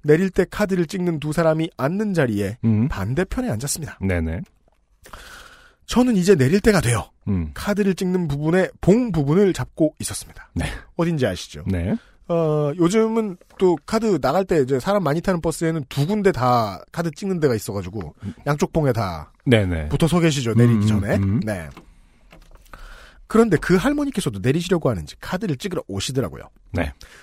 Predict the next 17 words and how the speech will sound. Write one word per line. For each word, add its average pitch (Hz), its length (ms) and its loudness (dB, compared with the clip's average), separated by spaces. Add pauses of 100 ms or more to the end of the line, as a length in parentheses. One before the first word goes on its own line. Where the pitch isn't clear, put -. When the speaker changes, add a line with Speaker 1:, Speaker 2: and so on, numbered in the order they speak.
(160)
Speaker 1:
저는 254 200 -2
그런가 190 260 4
보다 139 520 6
하면서 190 320 0
문을 143 280 2
바라보고 131 440 0
있는데 104 340 -12 (840)
갑자기 277 320 -2
봉을 233 380 4
잡은 165 300 0
팔에서 202 480 -2
Speaker 2:
네. - 200 0 (300)
Speaker 1:
뜨뜻한 123 500 0
느낌이 190 380 4
드는 147 280 2
것이었습니다. 113 580 -4 (100)
Speaker 2:
음. 98 340 2